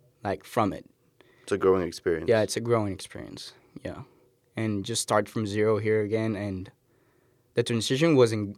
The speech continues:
Speaker 1: as good as, uh, for me as it was for my sister. Like, she just, like, clicked in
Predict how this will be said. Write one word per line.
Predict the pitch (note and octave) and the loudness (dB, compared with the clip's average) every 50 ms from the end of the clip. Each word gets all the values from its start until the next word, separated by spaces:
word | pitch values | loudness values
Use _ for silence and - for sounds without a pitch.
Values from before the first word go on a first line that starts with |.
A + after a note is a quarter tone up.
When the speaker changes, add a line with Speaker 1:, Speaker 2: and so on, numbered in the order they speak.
| _ - | _ -2
Speaker 1:
as | A2 A2+ G#2+ G2 | -2 -2 -2 -2
good | - - - A2+ A2 A2 A2+ - - _ _ _ _ _ _ _ _ _ - | -4 0 4 6 6 6 4 0 -6 _ _ _ _ _ _ _ _ _ -2
as, | A2 G#2+ G#2 G2+ F#2 F#2 - - - - - - - - - | 0 0 0 -2 -6 -10 -12 -16 -16 -18 -20 -20 -18 -10 -6
uh, | G#2+ G#2+ | -6 -6
for | G2+ - - A2 | -4 0 0 2
me | G#2 A2 A#2 A#2+ B2+ C#3 - | 2 4 4 2 2 0 -2
as | - A2 A2 G2+ | -4 -4 -2 -2
it | A2 G#2+ | -2 0
was | G#2+ G#2+ G#2 G2 | 2 0 0 0
for | - - A2+ | -2 -4 -4
my | G2+ | -4
sister. | F#2+ - - A2 - - | -4 -2 -4 -4 -2 0
Like, | A#2+ A2 F#2+ G2 | -2 -2 -2 -4
she | - - - A#2+ A2+ | -6 -4 -2 -2 -2
just, | A2 B2 A2+ G2+ F2+ - - - - - _ _ _ _ _ _ _ _ _ _ _ _ _ - - | 0 2 2 2 0 -2 -6 -12 -14 -20 _ _ _ _ _ _ _ _ _ _ _ _ _ -8 -6
like, | F#2+ G2 - - | -6 -6 -6 -4
clicked | - - B2+ A2 - - - | 0 2 2 2 2 0 -2
in | A#2+ A2 G#2+ G2 G#2 | -2 -2 -2 -4 -6